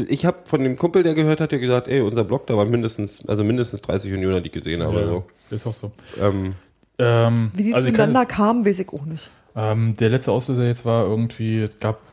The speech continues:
Speaker 2: also jetzt beim, am Samstagabend
Speaker 1: Mhm.
Speaker 2: beim Spiel von Hertha gegen Gladbach.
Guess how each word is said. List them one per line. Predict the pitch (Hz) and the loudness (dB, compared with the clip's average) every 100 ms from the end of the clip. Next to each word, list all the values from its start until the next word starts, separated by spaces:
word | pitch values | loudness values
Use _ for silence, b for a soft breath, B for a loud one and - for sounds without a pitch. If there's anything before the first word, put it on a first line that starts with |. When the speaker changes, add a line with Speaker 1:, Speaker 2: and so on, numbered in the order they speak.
| _ _ _ _ _ - | _ _ _ _ _ -10
Speaker 2:
also | 107 95 90 - | -6 -6 -8 -12
jetzt | 95 - - _ | -14 -14 -20 _
beim, | 101 95 95 95 | -4 -4 -4 -6
am | 104 98 | -6 -2
Samstagabend | 101 127 147 131 113 113 131 131 | 0 0 -2 0 4 4 4 0
Speaker 1:
Mhm. | - | 0
Speaker 2:
beim | 104 104 | 0 0
Spiel | 110 - 117 | -4 -4 -4
von | - 104 | -4 -4
Hertha | 104 110 110 | -4 -4 -2
gegen | 107 98 101 | -2 -2 -2
Gladbach. | 107 117 139 139 | -2 -2 -2 -4